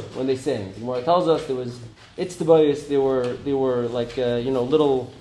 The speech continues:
platforms between the Ezras Yisrael and Ezras HaKehanim, where the Levium would stand and they would sing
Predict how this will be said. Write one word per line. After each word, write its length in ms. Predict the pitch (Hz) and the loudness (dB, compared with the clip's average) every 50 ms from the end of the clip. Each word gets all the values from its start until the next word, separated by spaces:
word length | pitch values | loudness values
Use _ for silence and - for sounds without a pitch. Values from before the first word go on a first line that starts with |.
| - - - - | -20 -20 -10 0
platforms 720 | - 196 190 190 185 - 180 175 165 156 151 147 135 - | 2 2 2 2 0 0 2 4 4 4 4 2 -2 -4
between 560 | - - 127 131 - 180 180 175 165 156 151 | -10 -10 -12 -8 -2 0 2 2 4 2 2
the 380 | 143 143 139 131 127 123 120 120 - - - - - - - - | 2 2 2 2 2 0 -2 -6 -10 -18 -20 -20 -20 -14 -4 0
Ezras 320 | 156 165 147 151 135 - | 0 2 2 0 -2 -2
Yisrael 360 | 131 110 - 190 180 170 160 | -6 -4 0 4 4 6 6
and 80 | 147 139 | 4 4
Ezras 280 | 143 151 143 127 120 | 2 0 -2 -2 -8
HaKehanim, 600 | 120 120 135 156 180 196 202 190 185 175 170 165 - - - - - | -6 -2 0 2 4 6 6 4 4 2 -2 -4 -8 -14 -18 -10 -4
where 100 | 143 143 | -4 0
the 80 | 143 | 0
Levium 260 | 151 151 165 202 208 202 | 0 2 4 4 4 4
would 140 | 196 196 | 2 2
stand 320 | - - 220 214 202 196 175 | 2 0 2 4 4 4 2
and 100 | 160 160 | 2 0
they 80 | 165 | 0
would 140 | 156 160 156 | 0 -2 -4
sing 480 | - - 240 226 202 170 160 151 151 | -2 2 4 6 6 6 4 0 -2